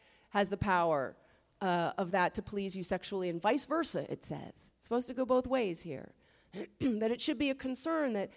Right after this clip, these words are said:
again, it's the love of God where we care about one another, you know? That that matters to us, that we make each other happy, um, in that, and, uh, that that's the goal.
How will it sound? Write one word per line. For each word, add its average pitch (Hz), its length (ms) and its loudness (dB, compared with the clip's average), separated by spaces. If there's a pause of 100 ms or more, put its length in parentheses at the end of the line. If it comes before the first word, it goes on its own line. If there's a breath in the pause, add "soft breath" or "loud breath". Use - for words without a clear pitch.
(140 loud breath)
again, 339 260 2
it's 320 140 0
the 285 100 0
love 277 180 4
of 269 80 2
God 277 220 2
where 240 120 2
we 226 120 -2
care 247 300 0
about 220 240 2
one 170 180 2
another, 151 400 -4 (540 soft breath)
you 190 80 -2
know? 190 240 -2 (760)
That - 120 0
that 196 160 4
matters 214 440 4
to 190 160 0
us, 170 200 0
that 165 180 2
we 190 180 0
make 180 260 0
each 165 140 -8
other 160 220 2
happy, 147 460 -2 (540 soft breath)
um, 160 460 0
in 165 160 -2
that, 151 260 -4 (160)
and, 160 480 -2
uh, 151 220 0
that 160 120 -2
that's 165 280 0
the 170 100 -8
goal. 143 320 -4